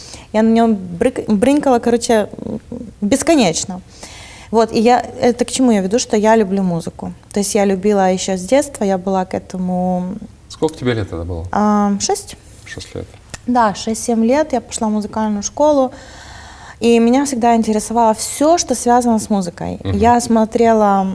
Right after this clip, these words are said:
Speaker 1: м, всех исполнителей. Я очень любила Таисию Повали, но я говорю о том, что я с неверующей семьи, то есть как бы мы ещё о Боге тогда не знали. И вот, э,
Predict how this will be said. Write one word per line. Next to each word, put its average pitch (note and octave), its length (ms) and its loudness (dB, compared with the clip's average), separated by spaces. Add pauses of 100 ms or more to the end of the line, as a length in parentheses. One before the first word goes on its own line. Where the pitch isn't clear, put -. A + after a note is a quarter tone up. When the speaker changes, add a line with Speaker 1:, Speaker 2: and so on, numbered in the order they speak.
(120)
Speaker 1:
м, F3+ 680 -2 (120)
всех A3+ 340 0
исполнителей. A3 880 0 (380)
Я G3+ 180 4
очень G3 360 2
любила F#3 360 0
Таисию F#3 460 -2
Повали, F#3 460 0
но A#3+ 140 2
я F#3+ 340 2
говорю F#3+ 240 0
о F#3+ 60 2
том, A#3 180 0
что - 160 -4
я F#3+ 140 2
с - 100 -4
неверующей F#3+ 380 0
семьи, B3 320 2
то - 120 -10
есть F3 200 -8
как F3+ 140 -8
бы F3+ 140 -4
мы F3+ 180 -2
ещё F#3 300 -2 (340)
о G3 80 2
Боге G#3 220 2
тогда G#3 300 2
не B3 140 6
знали. E3 360 -2 (1300)
И A#3+ 80 4
вот, C#4+ 320 4
э, B3+ 380 4